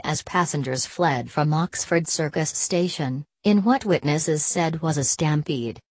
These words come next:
One patient was transferred to a major trauma centre for leg injuries, while eight people were taken to central London hospitals for minor injuries. By eighteen oh five G M T,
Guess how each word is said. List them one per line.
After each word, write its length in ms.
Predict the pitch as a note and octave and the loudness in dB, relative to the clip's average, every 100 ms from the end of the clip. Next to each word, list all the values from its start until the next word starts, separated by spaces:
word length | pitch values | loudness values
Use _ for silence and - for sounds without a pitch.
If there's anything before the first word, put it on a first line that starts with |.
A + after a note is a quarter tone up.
| _ _ _ | _ _ _
One 300 | D3+ E3+ G3 | -2 2 2
patient 580 | - D#3 C3+ - C3+ C#3 | 2 0 0 0 -2 0
was 200 | E3 D#3 | -2 0
transferred 720 | - D#3+ D#3 - E3 E3 D#3 | 2 2 2 0 2 2 0
to 160 | - D#3+ | -4 -2
a 60 | D3+ D#3 | 2 2
major 300 | D3 D3 C#3+ | 2 0 -4
trauma 500 | - F3 D#3 C3 D#3 | -2 0 0 -2 -2
centre 420 | - D3 C#3+ C#3+ | 0 0 0 -2
for 160 | - | -2
leg 320 | D3 D3+ D3+ F#3 | 0 0 0 2
injuries, 680 | F#3+ G3 G3+ G3+ G#3+ G#3+ - _ | 2 2 0 0 -2 -4 -10 _
while 320 | C#3 D3 D3+ | 0 2 2
eight 180 | D#3 - | -2 -2
people 400 | - E3+ D3+ C3+ | -4 -2 -2 -2
were 140 | D3 | -4
taken 480 | C#3 F#3+ F#3 D3+ C3+ | -2 -2 0 0 -2
to 100 | C#3 | -2
central 480 | C#3 F#3+ F#3+ E3+ D3+ | 0 2 2 2 0
London 400 | D#3+ D#3+ F3 F3 | 0 0 2 2
hospitals 720 | D3 E3+ C#3+ - D3 C#3+ C3 | 0 -2 -2 -2 -2 0 -2
for 180 | - D#3 | -4 0
minor 440 | D#3+ D3+ D#3+ E3+ | 2 2 0 0
injuries. 720 | - E3 D3 C3+ B2+ G#2+ - - _ _ _ - | 0 -2 -2 -2 -4 -4 -6 -8 _ _ _ -4
By 320 | G3 G3 A#3 - | 0 0 0 0
eighteen 500 | F3+ - - F#3+ E3 | 0 0 0 2 2
oh 140 | D#3+ | 0
five 420 | - E3 D#3 C#3+ | 0 0 0 -2
G 260 | C3+ E3 F#3+ | -2 0 0
M 220 | E3+ F3 | 2 2
T, 420 | E3+ A#3+ C3+ A#2 | 6 6 6 0